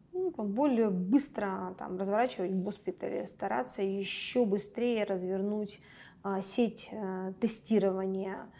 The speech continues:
а, быстрее менять там правила игры, больше людей госпитализируя в какой-то период, меньше оставляя дома или наоборот. Ну вот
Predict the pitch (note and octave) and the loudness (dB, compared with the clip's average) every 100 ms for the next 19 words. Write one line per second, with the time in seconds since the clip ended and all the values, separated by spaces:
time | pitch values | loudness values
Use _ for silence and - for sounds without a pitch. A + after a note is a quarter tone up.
0 | - - - - F#3+ G#3 G#3 A3 G#3 - | -20 -20 -20 -8 -6 -4 -4 -4 -4 4
1 | B3 A#3 G#3 G#3 A3 F#3+ F#3+ G#3 G3+ G3 | 6 6 2 0 -2 -2 0 2 2 4
2 | G3 F#3+ G3+ A3+ A#3 G3 F#3+ A#2 - - | 4 4 4 4 4 2 -2 -8 -14 -20
3 | - - G3 G3 - G3 G3+ G3 G3 - | -16 -4 -2 -2 -2 0 2 0 -4 -6
4 | F#3+ G3 G3+ A3+ G#3 G3 - - G3+ - | -2 -2 -2 -2 -2 -2 -6 -6 -6 -4
5 | G3 G3 F#3+ G3+ G3+ G3 - F#3+ F#3+ F#3+ | -4 -4 -4 -6 -6 -8 -6 -2 -2 -2
6 | G#3 G3 G3 G3+ G3 G3 G#3+ G#3+ B3 C4+ | -2 -2 -4 -6 -6 -6 -8 -10 -4 -2
7 | A3 | -4